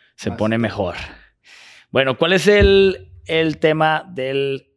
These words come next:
Speaker 1: capítulo de hoy? Es, ¿realmente necesitas un business plan? Es una pregunta que mucha gente nos ha hecho, que lo hemos escuchado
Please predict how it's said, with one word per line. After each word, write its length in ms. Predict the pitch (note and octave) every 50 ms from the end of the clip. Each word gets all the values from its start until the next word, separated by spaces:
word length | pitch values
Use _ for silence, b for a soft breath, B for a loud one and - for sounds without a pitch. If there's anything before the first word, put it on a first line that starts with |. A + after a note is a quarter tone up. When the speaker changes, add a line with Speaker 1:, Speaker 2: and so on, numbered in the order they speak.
| _ _
Speaker 1:
capítulo 760 | - - G#2+ - - B2+ A#2+ - C3 B2+ B2+ B2+ B2+ B2 - -
de 220 | G2+ G2+ G#2 G#2+
hoy? 300 | A2 A#2+ C3 D3+ - - _ _ _ _ _ _
Es, 320 | - G#2 A2 G#2+ - - -
¿realmente 640 | G2+ G2+ A#2+ C3+ D3 D#3+ E3+ F3 F3+ F3+ D#3+ - F3
necesitas 680 | F3 D3+ C3+ A#2+ B2 C#3 C3+ - D3+ D3+ C#3+ - - _ _
un 200 | - B2+ C#3 C#3
business 340 | C3+ C#3 C3+ B2 C#3+ C3 -
plan? 340 | - C#3+ C3+ C#3 D3 D3+ - -
Es 160 | C3+ B2+ C3+
una 160 | E3 E3+ D3+
pregunta 520 | D3+ D3+ C#3 C3+ C#3 C#3+ C3+ C#3 D#3 C#3+
que 140 | D3 - B2+
mucha 400 | B2 B2+ C3 C3+ C#3 C3+ - D3+
gente 580 | C3 - D3 C#3+ C3+ C3 - C#3 C#3 C3+ - _ _
nos 280 | G#2+ G#2+ A2 G#2 -
ha 140 | A#2+ A#2 A#2+
hecho, 340 | A#2+ A2+ - - B2+ B2 -
que 100 | - G2+
lo 80 | G#2+
hemos 140 | A2 B2 A#2+
escuchado 680 | A#2 - - G2 F#2 - - G#2+ A2 A2+ A#2 A#2 A#2